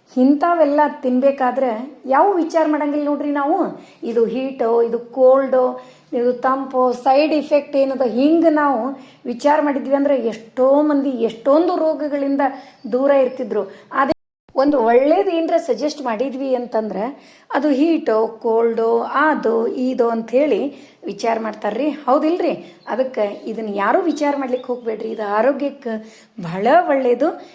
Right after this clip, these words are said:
ಎಲ್ಲರೂ ಇವತ್ತ ರೆಡಿ ಮಾಡಿ, ಎಲ್ಲರೂ ಒಂದು ದಿನನಿತ್ಯ ತಿಂದು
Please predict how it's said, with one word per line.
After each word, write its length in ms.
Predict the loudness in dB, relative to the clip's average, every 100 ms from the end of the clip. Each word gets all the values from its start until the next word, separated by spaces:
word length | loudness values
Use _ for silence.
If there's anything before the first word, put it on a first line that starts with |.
| -20 -12
ಎಲ್ಲರೂ 420 | 0 2 2 0
ಇವತ್ತ 480 | -2 -2 -2 0 0 2
ರೆಡಿ 280 | 2 2
ಮಾಡಿ, 280 | -2 -4 -4
ಎಲ್ಲರೂ 500 | -4 -2 -2 -2 0
ಒಂದು 540 | 0 0 -2 -6 -10 -6
ದಿನನಿತ್ಯ 580 | -2 0 0 0 0
ತಿಂದು 680 | 0 -2 -2 0 4 2 2